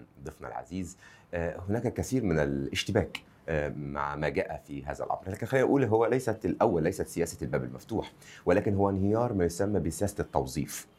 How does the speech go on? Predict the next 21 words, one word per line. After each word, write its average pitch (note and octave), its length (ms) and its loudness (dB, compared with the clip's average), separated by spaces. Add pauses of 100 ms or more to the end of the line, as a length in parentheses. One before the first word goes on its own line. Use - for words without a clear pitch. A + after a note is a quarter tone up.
(340)
هناك A2 220 2
فرق A#2+ 240 0
كبير D2+ 340 0
جدًا C#2 280 -2
بين C#2+ 440 0
سياسات D2+ 440 -4
الباب C#2+ 260 0
المفتوح، D2+ 600 -2 (340)
آه، D#2 260 0
التي D#2+ 200 0
يمكن A2 260 0
أن D#2 120 -8
تتبعها - 440 -4
بعض D2+ 220 -2
الدول C#2 320 0
الديمقراطية C#2 920 -2 (260)
لبعض C#2 320 0
المعارضين، C#2+ 680 0 (300)
وسياسة A#2 760 4
التوظيف G2+ 680 2
السياسي F#2+ 680 -2